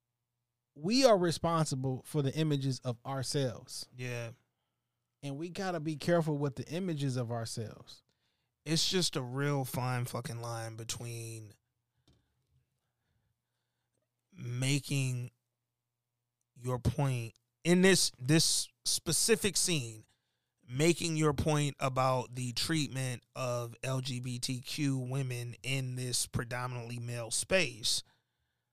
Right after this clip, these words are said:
Speaker 2: versus making black men look bad. And I feel like I walked away from this scene,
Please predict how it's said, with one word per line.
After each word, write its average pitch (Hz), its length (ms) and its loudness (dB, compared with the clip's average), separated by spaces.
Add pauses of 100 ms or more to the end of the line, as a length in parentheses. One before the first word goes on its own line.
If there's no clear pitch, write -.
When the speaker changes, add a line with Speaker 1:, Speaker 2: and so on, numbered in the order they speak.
(1700)
Speaker 2:
versus 139 840 2 (840)
making 131 500 -4
black 123 360 -4
men 117 280 -8
look 117 200 -10
bad. 113 260 -14 (440)
And 123 140 -4
I 123 80 0
feel 151 240 2
like 127 280 -2
I 135 120 6
walked 143 340 4
away 131 220 0
from 123 220 -8
this 123 160 0
scene, 143 680 0